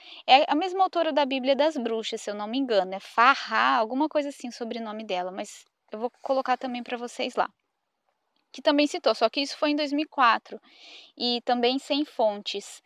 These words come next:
Por isso que eu até citei no outro episódio sobre o meu livro, que eu coloquei fonte de tudo, porque aí,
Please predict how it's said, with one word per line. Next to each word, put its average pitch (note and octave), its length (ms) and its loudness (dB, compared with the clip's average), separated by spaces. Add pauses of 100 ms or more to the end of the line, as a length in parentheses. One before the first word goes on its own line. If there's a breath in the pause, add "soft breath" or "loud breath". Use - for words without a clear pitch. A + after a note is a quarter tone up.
(140)
Por B3 100 2
isso C4+ 140 0
que - 60 0
eu - 20 6
até D4+ 160 6
citei D4+ 340 -4
no C4+ 120 0
outro C4 160 -6
episódio A#3 440 0
sobre A3 220 -8
o G#3+ 40 -6
meu G#3 120 -4
livro, B3+ 260 -4
que - 60 -8
eu C4 60 4
coloquei C#4+ 380 0
fonte C4+ 380 -6
de C4 160 -10
tudo, D4+ 300 -4
porque C4 300 -2
aí, C#4+ 280 4